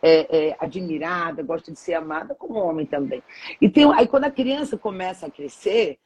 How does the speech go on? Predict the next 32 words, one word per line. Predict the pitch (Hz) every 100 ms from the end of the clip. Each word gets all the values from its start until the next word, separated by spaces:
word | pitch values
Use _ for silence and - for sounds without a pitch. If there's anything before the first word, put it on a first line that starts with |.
| _ _ _
né, | 175
ela | 202 170
já | 160
tá | 135 160
com | - 165
um | 160 147 156
aninho | 160 160 208
um | 190
pouquinho | 175 165 - 165 156 - - -
mais | 156 156 -
velha, | 214 233 208 - -
ela | 220 240
já | 233 226
começa | - 233 233 226
a |
pedir | - 254 170 185 226 220 _ _ _ _ -
porque | 214 285
o | 294
bebê | 233 180 226
a | 247
gente | 226 -
vai | 214 220
lá | 214 226
e |
oferece, | 233 - 247 202 170
a | 185
não | 180
ser | 220
quando | 214 226
ele | 233
chora, | - 180 160 143
né? | 143 160 196